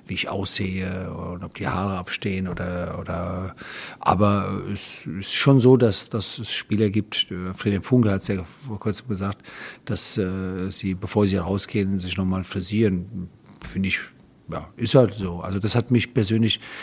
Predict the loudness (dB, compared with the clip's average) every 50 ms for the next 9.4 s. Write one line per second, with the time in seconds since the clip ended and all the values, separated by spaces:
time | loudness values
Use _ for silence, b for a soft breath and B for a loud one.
0 | B B B B -2 -2 0 0 0 -2 -4 -2 -4 -4 -6 -4 -4 -2 0 2
1 | 2 2 2 0 0 4 4 4 6 4 4 4 4 4 4 2 -2 -4 -4 -4
2 | -2 -4 -4 -6 -6 -8 -8 -10 -10 -8 -8 -6 -6 -4 -4 -2 -2 -4 -4 -6
3 | -8 -10 -12 -14 -12 -12 -10 -10 -10 -8 -6 -4 0 2 2 4 4 4 2 2
4 | 0 0 -2 -4 -4 -4 -2 -2 -2 -2 -4 -6 -6 -2 0 0 0 0 -4 -8
5 | -8 -6 -6 -6 -4 -6 -8 -8 -4 -4 -2 -2 0 0 0 0 0 0 -2 -2
6 | 2 6 8 8 8 8 4 0 -4 -4 -4 -4 -4 -4 -4 -4 -4 -4 -6 -4
7 | 0 2 2 2 2 0 -4 -4 -4 -6 -6 -8 -8 -6 -6 -4 -4 -4 -4 -4
8 | -4 -6 -6 -6 -8 -8 -8 -6 -4 -2 -2 -2 -2 -2 -2 -2 0 2 4 6
9 | 6 8 8 8 8 6 6